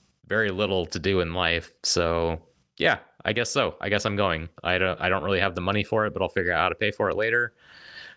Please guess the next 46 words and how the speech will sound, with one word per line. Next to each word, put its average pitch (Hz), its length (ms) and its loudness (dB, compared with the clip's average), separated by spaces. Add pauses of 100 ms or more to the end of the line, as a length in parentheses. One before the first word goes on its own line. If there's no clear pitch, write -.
(140)
Uh, 82 540 0
and 85 260 0
so 90 200 2
we 87 160 2
went 90 320 0
again, 120 560 -2 (180)
uh, 90 440 0
which 90 260 2
is 87 400 0
incredibly 98 520 0
lucky 87 280 -2
to 85 80 -2
go 87 260 0
twice 82 420 0
within 78 480 -4 (360)
so - 180 0
many 85 180 0
years. 80 280 0
Like, 82 100 2
a 85 60 0
lot 87 160 2
of 80 40 -2
people 82 400 -2 (140)
kinda, 82 280 -2
that's 82 200 0
a 90 60 0
once 85 260 0
in 85 60 -2
a - 20 -2
lifetime 90 540 0
thing. 95 260 0 (560)
So - 140 -2
I 87 40 0
felt 90 280 -2
very 90 240 2
fortunate 85 420 -2
to - 80 0
have 80 160 0
gone 78 420 -2 (120)
twice 78 420 0
in 78 300 -2
just - 200 -2
a - 40 -8
couple 78 240 -2
of 76 80 2
years. 73 340 -2